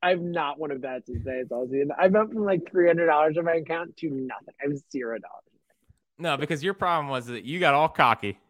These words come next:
Speaker 2: You know, you're like, "Oh, I figured out gambling." Meanwhile, you're just riding
Speaker 1: No, I
Speaker 2: the Phillies
Speaker 1: didn't.
Speaker 2: hot streak.
Speaker 1: No, <laughs> I, yeah, I was riding the hot streak. I knew I was riding the hot streak. I never expected to not lose the money. I just thought I would maybe lose it a little, a little more slowly than I lost it. Would have been cool.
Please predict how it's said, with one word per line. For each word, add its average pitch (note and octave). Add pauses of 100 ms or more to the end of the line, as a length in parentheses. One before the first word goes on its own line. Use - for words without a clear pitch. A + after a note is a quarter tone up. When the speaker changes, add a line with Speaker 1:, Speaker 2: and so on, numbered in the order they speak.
(120)
Speaker 2:
You F#2+
know, F#2
you're F#2+
like, G#2+
"Oh, D3+
I D3+
figured D3+
out D3
gambling." C3
Meanwhile, C#3
you're B2
just A#2+
riding A2+
Speaker 1:
No, F#4
I G4+
Speaker 2:
the F4
Phillies G#3
Speaker 1:
didn't. B3+
Speaker 2:
hot C4
streak. G3
Speaker 1:
No, C4
<laughs> C4+
I, C#4+ (120)
yeah, B3
I -
was G3
riding G3
the G3
hot D#4+
streak. -
I G3
knew F#4+
I F#4
was C#3
riding C3
the B2+
hot A#2
streak. A#2
I D#3+
never G#3
expected E3+
to D3
not C#3+
lose C#3
the B2+
money. C3+
I C3
just C#3
thought C#3
I C3+
would C3
maybe C3
lose B2+
it A#2+
a B2
little, B2+ (540)
a D#3+
little C#3+
more C3
slowly C3
than A2+
I A2+
lost A2+
it. A2+
Would A#2
have A2+
been A#2+
cool. A#2+